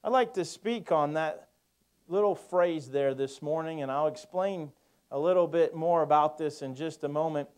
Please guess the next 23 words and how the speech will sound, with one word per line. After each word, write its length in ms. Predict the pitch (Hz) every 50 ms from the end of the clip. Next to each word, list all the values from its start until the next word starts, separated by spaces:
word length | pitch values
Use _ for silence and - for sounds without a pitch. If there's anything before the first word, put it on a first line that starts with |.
| _ _ _ _ _ _ -
Uh, 400 | 143 143 143 139 135 - - -
I'm 220 | - 180 175 180
also 400 | 196 220 240 233 - - 208 185
helping 480 | 160 165 185 208 208 208 202 190 170 160
a, 240 | 156 156 156 151 143 - - - -
a 140 | 165 135 127
church 480 | - - - 208 220 214 202 - - 160
locally 580 | 160 170 202 208 208 202 180 160 156 147 143
there 340 | 139 160 175 185 185 175 160
in 240 | 151 143 139 131 - -
Idaho. 480 | - 185 247 269 214 170 147 143 135 123
We're, 280 | 135 165 180 180 160
we're 220 | - 156 170 170 147
about 300 | - 170 175 180 175 151
a 40 |
mile 380 | 143 147 165 180 208 220 220 202
or 140 | 180 165 156
so 320 | - - 180 190 190 185
from 340 | 180 - - 160 156 151 143
the 120 | 135 135
Montana-Idaho 1160 | 135 147 160 165 180 175 175 - 180 175 175 175 165 151 - 160 170 180 165 160 160 170 165 151
border, 520 | 131 143 151 165 165 160 160 165 160 151
and 200 | 135 123 117